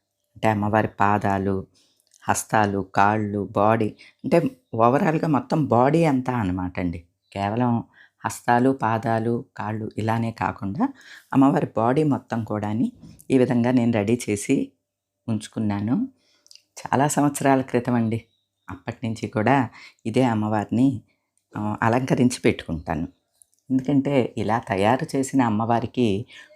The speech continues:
పూజ చేయమండి, అమ్మవారిని అందంగా అలంకరించి పక్కన పెట్టుకోవటానికి.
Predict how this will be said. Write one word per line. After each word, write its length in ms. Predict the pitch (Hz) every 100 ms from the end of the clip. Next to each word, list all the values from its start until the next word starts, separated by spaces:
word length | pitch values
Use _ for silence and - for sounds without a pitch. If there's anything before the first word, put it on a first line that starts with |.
| _
పూజ 240 | 151 175 175 -
చేయమండి, 720 | 95 95 98 92 95 226 285 - _ _ _ _ 117
అమ్మవారిని 480 | 117 135 143 147
అందంగా 460 | 131 110 127 127 170
అలంకరించి 640 | 113 120 127 - 135 - -
పక్కన 240 | 170 107
పెట్టుకోవటానికి. 960 | 98 87 - 82 80 - 80 80 -